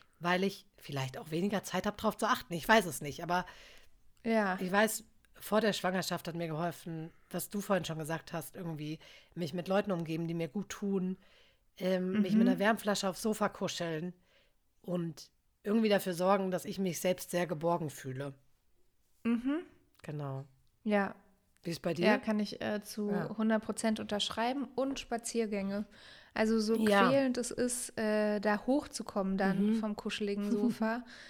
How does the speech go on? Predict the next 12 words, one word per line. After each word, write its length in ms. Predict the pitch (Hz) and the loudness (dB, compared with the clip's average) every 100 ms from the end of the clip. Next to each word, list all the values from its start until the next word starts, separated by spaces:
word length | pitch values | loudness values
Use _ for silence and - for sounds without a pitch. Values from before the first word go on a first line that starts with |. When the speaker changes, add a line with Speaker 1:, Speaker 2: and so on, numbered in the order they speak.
| - - - | -20 -10 -2
Speaker 2:
Aber 360 | 208 214 214 - | 2 2 2 -2
echt, 400 | 233 - - - - | -4 -4 -12 -16 -2
also 460 | - 208 214 214 214 - - _ _ _ _ _ _ - | 0 2 0 0 -4 -10 -20 _ _ _ _ _ _ -6
leichte 580 | 226 233 302 302 - 233 | 0 2 2 0 -4 -2
Bewegung 880 | 240 214 220 202 202 202 208 208 - - 208 | 0 0 0 0 -2 -4 -6 -8 -14 -12 -6
hat 240 | 220 220 - | -4 -4 -4
bei 120 | 208 | 0
mir 160 | 208 220 | 0 0
tatsächlich 520 | 214 220 220 214 - | -2 -4 -4 -6 -6
Wunder 240 | 196 185 | -4 -4
gewirkt. 480 | 180 175 180 180 - _ _ _ _ - | -4 -4 -4 -6 -14 _ _ _ _ -6
Oft. 480 | 202 - - - | -6 -6 -14 -16